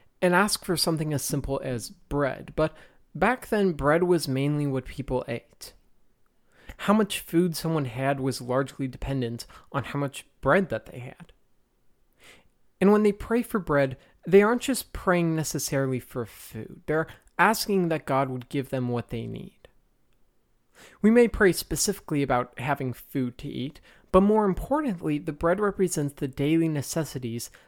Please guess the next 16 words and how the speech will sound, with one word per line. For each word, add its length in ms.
that 160
we 140
need 440
in 140
order 300
to 180
live. 400
Now, 100
what's 160
great 280
is 120
that 240
we 200
can 180
ask 300
God 360